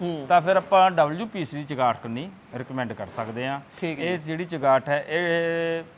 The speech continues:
Speaker 2: ਜਾਪਾਨੀ ਚਾਦਰ ਤੋਂ ਮਹਿੰਗੀ ਪੈਣੀ ਹੈ ਜੀ।
Speaker 1: ਹੂੰ।
Speaker 2: ਤੇ ਸ-, ਜਿਹੜੀ ਆਮ ਲੱਕੜ ਹੈ ਜੀ,
Speaker 1: ਹੂੰ।
Speaker 2: ਲੱਕੜ ਦੀ ਚੁਗਾਠ ਆ, ਉਹਦੇ ਤਕਰੀਬਨ ਬਰਾਬਰ ਪੈ ਜਾਂਦੀ ਹੈ।
Speaker 1: ਠੀਕ ਹੈ।
Speaker 2: ਇਹ ਜਿਹੜੀ ਚੁਗਾਠ ਹੈ, ਇਹ ਵੀ ਸਾਡੇ ਕੋਲ ਟੌਪ ਕੁਆਲਿਟੀ ਗ੍ਰੀਨ ਪਲਾਸਟਿਕ ਬੋਰਡ ਦੀ ਚੁਗਾਠ ਹੈ ਜੀ।
Speaker 1: ਹੂੰ।
Speaker 2: ਪੱਚੀ ਸਾਲ ਦੀ ਕੰਪਨੀ ਦੀ ਸਿਉਂਕ ਦੀ ਗਾਰੰਟੀ ਹੈ।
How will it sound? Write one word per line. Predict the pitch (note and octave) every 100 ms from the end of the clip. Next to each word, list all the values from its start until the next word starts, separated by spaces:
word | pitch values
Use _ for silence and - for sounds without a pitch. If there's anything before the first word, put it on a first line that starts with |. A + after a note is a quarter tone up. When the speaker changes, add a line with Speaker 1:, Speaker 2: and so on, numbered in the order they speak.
| - -
Speaker 2:
ਜਾਪਾਨੀ | C3 - D3+ D#3
ਚਾਦਰ | D#3 C#3+
ਤੋਂ | D3
ਮਹਿੰਗੀ | D3 A2+ A2 E3+
ਪੈਣੀ | F3 E3+ E3+
ਹੈ |
ਜੀ। | D#3 E3+
Speaker 1:
ਹੂੰ। | - A#4 E3+ - - -
Speaker 2:
ਤੇ | - F3
ਸ-, | E3 - F#3 -
ਜਿਹੜੀ | D#3 E3+ A#3
ਆਮ | E3+ E3+ F3
ਲੱਕੜ | F3 E3+ F3 E3
ਹੈ | D#3+
ਜੀ, | D3+ C#3+ D3
Speaker 1:
ਹੂੰ। | E3
Speaker 2:
ਲੱਕੜ | D#3 C#3 G3
ਦੀ | E3+ E3
ਚੁਗਾਠ | D#3+ D3+ C#3+
ਆ, |
ਉਹਦੇ | E3 F#3+ G#3+
ਤਕਰੀਬਨ | G#3 E3+ F3+ B3
ਬਰਾਬਰ | A#3 G#3 D3
ਪੈ | A#2+
ਜਾਂਦੀ | G#2+ G2 F#2+ F2+
ਹੈ। | E2 - -
Speaker 1:
ਠੀਕ | F3 D#3+
ਹੈ। | F#2 D#2 - -
Speaker 2:
ਇਹ | E3+ G#3
ਜਿਹੜੀ | G#3+ A#3+
ਚੁਗਾਠ | G3+ F3 E3 D#3+
ਹੈ, | E3+ E3 D#3 - - D3
ਇਹ | E3
ਵੀ | G3+
ਸਾਡੇ | F#3+ E3 D3+
ਕੋਲ | E3
ਟੌਪ | D#3+ D#3+ D3+ D3
ਕੁਆਲਿਟੀ | D#3 C#3+ E3
ਗ੍ਰੀਨ | C3+ C#3+ C#3+
ਪਲਾਸਟਿਕ | C#3+ C3+ B2 C#3
ਬੋਰਡ | C3+
ਦੀ | C3+
ਚੁਗਾਠ | C#3+ C#3 C#3
ਹੈ | D3+
ਜੀ। | D3+ F3 -
Speaker 1:
ਹੂੰ। | F3 D#3 B2 - - - - - - - -
Speaker 2:
ਪੱਚੀ | E3 - F#3+
ਸਾਲ | E3 F3 D#3+
ਦੀ | D#3
ਕੰਪਨੀ | D#3 D3+ C3+ D#3 D#3
ਦੀ | D#3
ਸਿਉਂਕ | D3 C#3 A2+
ਦੀ | G2
ਗਾਰੰਟੀ | - F#3+ B2+ -
ਹੈ। | C#3